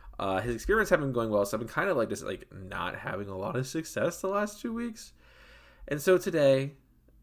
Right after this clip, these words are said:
I decided that I needed to get an oil change before we moved, so I went to, like, the local shop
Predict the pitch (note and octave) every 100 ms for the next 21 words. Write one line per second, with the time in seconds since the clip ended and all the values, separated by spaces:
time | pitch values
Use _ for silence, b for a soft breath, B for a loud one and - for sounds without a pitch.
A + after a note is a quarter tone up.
0 | - - - - A#2 A#2 - A2+ G#2+ G#2+
1 | G2 F#2 F#2+ A2 C3 C3 C3 G2+ G#2+ -
2 | G#2 G2 F#2+ G2+ G2 A#2 D3+ D#3 D3+ D3
3 | C#3+ - - F#2+ F#2+ G2+ - G2 G2+ -
4 | - - D3 C#3+ C#3 -